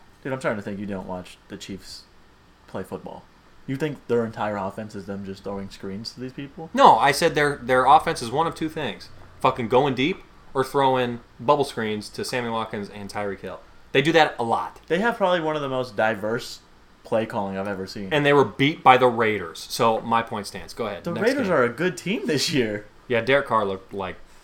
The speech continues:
Speaker 2: the fucking goat.
Speaker 1: He almost looked like David Carr.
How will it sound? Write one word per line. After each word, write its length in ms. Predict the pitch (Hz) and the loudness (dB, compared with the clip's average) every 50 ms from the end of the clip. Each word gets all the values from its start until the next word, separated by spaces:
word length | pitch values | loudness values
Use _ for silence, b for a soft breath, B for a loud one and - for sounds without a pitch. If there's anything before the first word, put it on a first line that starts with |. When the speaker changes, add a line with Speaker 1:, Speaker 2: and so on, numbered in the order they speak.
| - 143 - | -20 -20 -14
Speaker 2:
the 100 | - 110 | -12 -12
fucking 360 | - - 104 98 - 101 90 87 | -8 -8 -8 -8 -8 -10 -10 -10
goat. 260 | 95 92 90 92 - - - - - | -10 -10 -10 -12 -14 -20 -20 -12 -8
Speaker 1:
He 100 | 143 139 | -6 -6
almost 240 | 123 117 110 - 117 | -6 -6 -8 -8 -10
looked 120 | 101 95 | -10 -10
like 120 | 90 82 - - - - | -10 -12 -14 -16 -12 -8
David 420 | 107 95 92 87 - 82 78 - | -8 -8 -8 -8 -10 -14 -16 -14
Carr. 380 | - - - 78 82 95 104 | -16 -14 -12 -10 -10 -10 -12